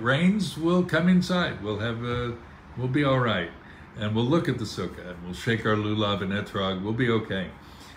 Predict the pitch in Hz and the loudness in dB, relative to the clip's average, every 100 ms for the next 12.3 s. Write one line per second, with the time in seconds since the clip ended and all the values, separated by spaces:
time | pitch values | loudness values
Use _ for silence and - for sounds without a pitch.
0 | - - 104 107 107 107 - 156 131 135 | -18 -4 0 2 0 -4 -2 2 2 2
1 | 113 - 107 107 107 101 117 104 98 92 | 0 0 -2 0 -2 -2 -2 0 -2 -4
2 | - - 101 - 110 98 87 98 - 90 | -12 -10 -10 -6 -4 -4 -4 -8 -8 -8
3 | 78 98 87 87 - - - - - - | -8 -8 -8 -8 -14 -16 -20 -20 -20 -20
4 | - - - - - - - - - - | -20 -20 -20 -20 -18 -18 -18 -20 -20 -20
5 | - 98 87 - - 98 95 90 - 101 | -10 -8 -8 -8 -6 -2 0 -2 -2 0
6 | 101 95 98 - 98 90 - 101 95 85 | 0 -2 -6 -6 -4 -6 -6 -4 -4 -4
7 | 101 92 92 98 98 95 - 85 82 82 | -4 -4 -4 -2 -2 -2 -4 -4 -4 -8
8 | 80 85 87 - - - - - - - | -10 -14 -16 -14 -14 -14 -16 -18 -16 -16
9 | - - - 147 165 143 139 131 - 160 | -16 -12 0 6 6 4 2 0 -2 2
10 | 165 139 117 120 120 110 - 123 127 127 | 2 2 0 0 -2 -4 -4 -2 2 2
11 | 120 113 120 117 110 104 92 - 92 90 | 2 2 0 2 2 0 -2 -4 -4 -4
12 | 104 95 90 | -4 -4 -6